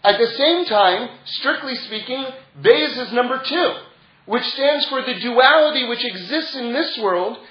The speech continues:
and the contours of this dimension. Meaning to say,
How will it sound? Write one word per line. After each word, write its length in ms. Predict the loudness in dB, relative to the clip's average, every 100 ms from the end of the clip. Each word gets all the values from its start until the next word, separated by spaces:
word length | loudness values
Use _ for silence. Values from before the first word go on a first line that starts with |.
| -10 -2
and 120 | 0
the 120 | 0
contours 680 | 0 2 2 2 -2 -2 -4
of 140 | -6 -4
this 220 | -4 -4
dimension. 540 | -2 0 0 -4 -10 -16 -20 _
Meaning 400 | -4 2 4 4 0
to 120 | -6
say, 460 | 6 6 6 0